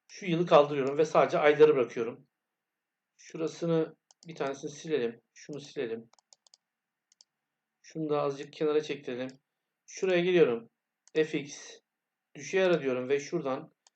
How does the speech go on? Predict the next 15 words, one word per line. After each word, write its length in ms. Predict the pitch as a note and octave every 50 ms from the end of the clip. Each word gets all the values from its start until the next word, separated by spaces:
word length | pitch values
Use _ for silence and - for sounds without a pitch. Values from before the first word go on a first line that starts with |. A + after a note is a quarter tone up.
| - _ _ _ -
Ocak 300 | D#3+ E3 F3+ F3+ F#3 F3+
aylarının 360 | E3+ D3+ C#3 C3+ C3 C3 B2+
karşısına 680 | - E3 D#3+ E3+ E3 - - C#3+ B2 A#2+ B2+ - - _ _ _ _ _ _ _ _ _ _ _ _
şuradaki 440 | - - - F3+ E3+ D3+ D3 D#3+ D#3
değerleri 360 | D#3 D3 D3 C#3+ C#3+ C#3 C#3+
getireceğim. 540 | C#3 C3 - A#2+ A#2 A2 A#2 A#2 A#2 - _ _ _ _
Aylık 300 | - D3 D3 C#3+ D3+ C#3+
ortalama 400 | C#3+ C#3 C#3 - C#3 C#3 C#3+ C#3
değerlerini. 440 | C#3 C3+ B2 A#2 A2 A2 G#2 G#2 A2+ A#2+ - - - _ _ _ _ _ _ _ _ _ _ _
Fonksiyon 420 | - F3 F3 F3 E3+ - F3 E3+ E3
F 80 | E3
dört 140 | - F3 E3+
ile 80 | - D3+
sabitliyorum 640 | - - E3 D#3+ D#3+ D#3+ - F3+ F#3 F3 F3 E3 D#3
bunu. 300 | C#3 C#3 D3 D#3 D3+